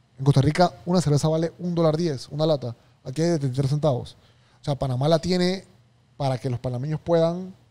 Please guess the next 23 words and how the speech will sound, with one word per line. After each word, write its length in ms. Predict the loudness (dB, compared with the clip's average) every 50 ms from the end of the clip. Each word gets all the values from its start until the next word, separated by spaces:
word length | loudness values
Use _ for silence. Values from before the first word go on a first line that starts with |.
| _ _ _ -14
Y 100 | -14 -10
es 60 | -8
que 80 | -6 -6 -4 -4
yo 80 | -2
creo 120 | 0 0 0
que 60 | 0
eso 100 | 0 0
es 80 | -2 -2
parte 220 | -2 -2 -2 -2
también 240 | -2 0 0 2 2
de 80 | 2 2
por 180 | 2 0 -2
qué 300 | 2 2 2 4 2 2 -2 -6 _ _ _ _ _ _ _ _ _ _ _ _ _ _ _ _
tan 160 | 0 0 0
fácil 260 | 2 0 0 0 -2
brincan 300 | -2 -2 -4 -2 -4 -4
de 80 | -4 -4
trabajo, 340 | -4 -4 -2 -2 -2 -2 -4
porque 240 | -6 -8 -8 -6 -6
también 240 | -4 -4 -4 -2
hay 80 | 0 0
oportunidad 480 | 0 0 -2 -6 -6 -6 -4 0 0 2
laboral. 400 | 2 2 2 4 2 2 2